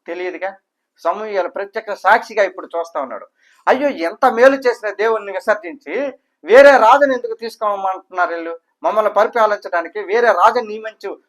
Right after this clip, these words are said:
మమ్మల్ని, మాకు న్యాయం తీర్చడానికి వేరే రాజుని నియమించని ఎందుకు అడుగుతా ఉన్నారు?" అని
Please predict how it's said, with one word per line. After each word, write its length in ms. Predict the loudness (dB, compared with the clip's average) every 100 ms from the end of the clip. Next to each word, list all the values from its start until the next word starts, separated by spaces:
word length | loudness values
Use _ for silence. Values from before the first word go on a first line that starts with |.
| _
మమ్మల్ని, 480 | -2 0 0 -4 -6
మాకు 220 | -2 -2
న్యాయం 400 | 0 2 4 2
తీర్చడానికి 540 | 0 -4 -2 -4 -4 -8
వేరే 280 | -4 -2 -2
రాజుని 340 | -2 -2 -6
నియమించని 400 | -12 -14 -12 -16
ఎందుకు 200 | -12 -8
అడుగుతా 300 | -8 -8 -8
ఉన్నారు?" 440 | -6 -8 -10 -16 _ _ _ _ -12
అని 500 | -12 -12 -16 -18